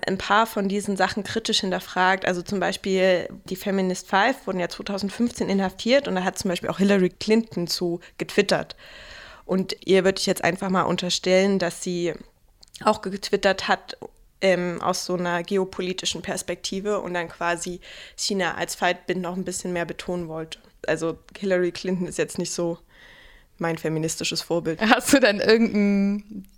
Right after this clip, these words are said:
Speaker 2: ja, einen Vorschlag oder Vorstellung, wie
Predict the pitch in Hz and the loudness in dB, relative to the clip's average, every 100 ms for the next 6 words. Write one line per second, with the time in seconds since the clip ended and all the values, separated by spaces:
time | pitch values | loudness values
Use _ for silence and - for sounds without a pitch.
0 | - - - 180 180 170 185 202 196 - | -20 -20 -4 2 4 4 4 4 6 6
1 | 247 302 - 202 190 190 202 - 226 226 | 6 6 6 6 6 8 6 8 6 6
2 | 226 196 190 196 175 185 196 196 | 4 6 6 6 6 4 6 6